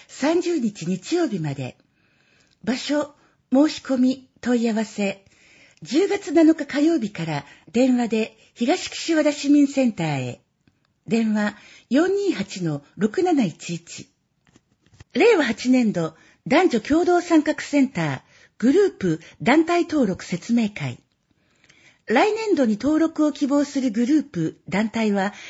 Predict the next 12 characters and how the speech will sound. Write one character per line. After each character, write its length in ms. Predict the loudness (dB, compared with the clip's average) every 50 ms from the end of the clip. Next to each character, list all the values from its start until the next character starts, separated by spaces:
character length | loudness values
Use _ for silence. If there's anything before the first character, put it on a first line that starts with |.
| -20 -10 -4
必 120 | 0 4 4 6 4 4
ず 120 | 2 0 -4
出 160 | -2 -2 -4
席 300 | -4 -2 -6 -6 -6 -8
し 80 | -10 -8
て 80 | -6
く 100 | -4 -4
だ 100 | -4 -4
さ 200 | -4 -4 -4 -4
い。 140 | -4 -6 -10 _ _ _ _ _ _ _ _ _ _ _ _ -20 -20 -20 _ -6
対 220 | -2 0 0 0
象、 440 | 0 -2 -2 -2 0 0 -2 -6